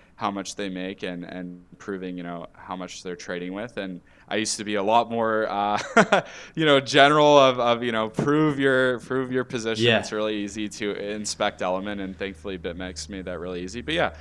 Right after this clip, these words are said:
Speaker 1: I think a lot of people on crypto Twitter are, are not the rainmakers that, that they want you to believe they are.
Speaker 2: Mm.
Speaker 1: Um, and, uh, their ultimate goal is, is to either sell you a product and, and profit off you,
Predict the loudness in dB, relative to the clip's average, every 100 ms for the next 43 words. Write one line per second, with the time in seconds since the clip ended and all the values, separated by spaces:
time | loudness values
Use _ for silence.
0 | -18 -14 -2 2 4 4 6 6 6 4
1 | 0 -4 0 0 0 -2 -6 -4 -4 -4
2 | 0 2 4 2 0 -2 2 2 2 0
3 | -2 -2 -4 -6 -8 -8 -8 -6 -8 -8
4 | -8 -10 -10 -8 -8 -8 -8 -10 -10 -10
5 | -10 -10 -10 -12 -10 -8 -8 -6 -6 -6
6 | -10 -2 2 2 0 -4 -10 -12 -8 -6
7 | -4 -4 -6 -10 -14 -6 -2 -2 -2 -2
8 | -2 -2 -4 -8 -10 -6 -4 -2 -2 -4
9 | -6 -8 -10 -10 -10 -12 -10 -8 -8 -6
10 | -6 -4 -4 -6 -8 -4 -4 -2 -4 -6
11 | -10 -10 -12 -14 -8 -6 -6 -6 -4 -6
12 | -6 -6 -4 -6